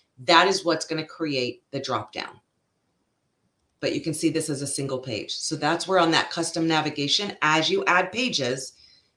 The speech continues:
you'll have these as an option. I could use any of these, even if it's in a different category.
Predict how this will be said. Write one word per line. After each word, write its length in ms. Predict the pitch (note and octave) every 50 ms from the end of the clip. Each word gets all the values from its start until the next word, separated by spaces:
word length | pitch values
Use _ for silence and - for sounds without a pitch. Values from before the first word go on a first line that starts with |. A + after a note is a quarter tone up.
| _ _
you'll 220 | - D3 D#3+ D#3 D#3
have 240 | D#3+ D3+ D3 C#3+ -
these 260 | D3+ D3 D3 C#3+ -
as 200 | - D3 C#3 -
an 120 | C#3 C#3 -
option. 340 | - D3 D3+ D3+ - - A#2
I 120 | A2+ C3 -
could 160 | - G3 F3+
use 240 | G3 G#3 G3 - - - -
any 280 | G3+ A3+ A#3+ B3 G#3+
of 80 | F3+ -
these, 180 | C#3 B2+ A#2+ D#3
even 220 | F3 F3+ G#3 G3+
if 120 | G3 G3 G3+
it's 140 | F#3+ G3
in 100 | G3 F#3+
a 60 | F3+ F3
different 320 | - F3+ F3 F3+ F3 E3+
category. 640 | E3+ E3+ E3 D#3+ E3 D#3+ D#3+ E3+ E3 E3 E3+ E3